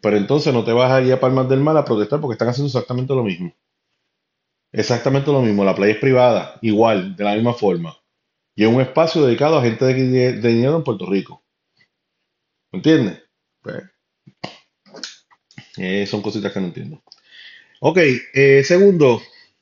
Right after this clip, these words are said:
hay una folloneta, la que siempre pasa en Puerto Rico, eh, por la situación entre la periodista, eh, Valerie Collazo y el doctor Carlos Rodríguez Mateo.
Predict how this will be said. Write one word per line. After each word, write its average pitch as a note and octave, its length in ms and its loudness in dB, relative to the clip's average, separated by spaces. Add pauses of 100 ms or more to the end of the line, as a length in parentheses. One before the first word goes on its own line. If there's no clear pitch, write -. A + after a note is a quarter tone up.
(140)
hay C3 140 2
una F3 120 2
folloneta, F3 840 2
la A#2+ 140 -6
que B2 80 -2
siempre B2+ 220 -2
pasa D3 160 0
en D3 80 -2
Puerto D#3+ 180 -4
Rico, D#3 520 0 (760)
eh, B2+ 280 2
por C3+ 140 2
la C3 80 2
situación C3+ 380 0
entre D#3 260 0
la B2 140 2
periodista, C3 880 2
eh, A#2 160 0
Valerie B2+ 320 2
Collazo D#3 480 0
y B2+ 60 2
el A#2 60 2
doctor C#3 420 -2
Carlos C3+ 340 2
Rodríguez A#2 460 -2
Mateo. G2+ 440 0